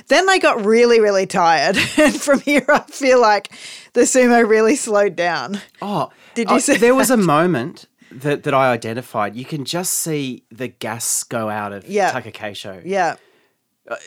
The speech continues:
Speaker 2: Takeyasu, I agree he was tired as well, but I know he can be, he can do long bouts.
Speaker 1: Yeah,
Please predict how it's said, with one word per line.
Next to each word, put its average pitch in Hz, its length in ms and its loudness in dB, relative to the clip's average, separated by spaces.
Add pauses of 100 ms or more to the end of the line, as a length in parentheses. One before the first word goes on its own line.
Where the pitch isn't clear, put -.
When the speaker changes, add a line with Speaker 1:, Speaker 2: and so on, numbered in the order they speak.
Speaker 2:
Takeyasu, 254 680 -4 (380)
I 185 100 0
agree 185 460 -4
he 196 140 -8
was 175 120 -4
tired 160 280 -6
as 131 100 -10
well, 160 100 -6
but 165 200 -10
I 165 100 -4
know 190 400 -2 (380)
he 175 120 -4
can 196 200 -10
be, - 140 -14 (160)
he 170 180 -6
can 202 100 -4
do 180 120 0
long 131 200 0
bouts. - 500 -10 (240)
Speaker 1:
Yeah, 240 260 2